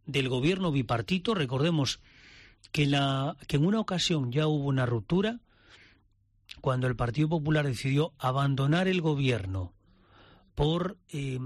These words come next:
la denuncia de exconcejales de Democracia Orensana por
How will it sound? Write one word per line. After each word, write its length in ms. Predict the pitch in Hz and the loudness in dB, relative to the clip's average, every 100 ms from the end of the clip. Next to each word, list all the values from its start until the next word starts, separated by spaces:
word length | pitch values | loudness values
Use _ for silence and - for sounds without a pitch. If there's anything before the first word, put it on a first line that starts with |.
| 135 | -6
la 260 | 135 135 135 | -4 -2 -2
denuncia 880 | 135 139 170 175 135 - 110 95 - _ _ - - _ - | 2 4 4 2 0 -4 -4 -4 -8 _ _ -20 -20 _ -12
de 260 | 113 131 | -2 -2
exconcejales 800 | 127 - - 127 131 139 160 165 | 0 -2 -2 -2 -2 0 0 0
de 100 | 143 | 0
Democracia 600 | 139 131 123 139 151 170 | 0 0 -2 -2 -2 0
Orensana 560 | 147 139 131 127 107 104 | 0 0 0 0 0 -4
por 380 | - 143 160 | 0 0 0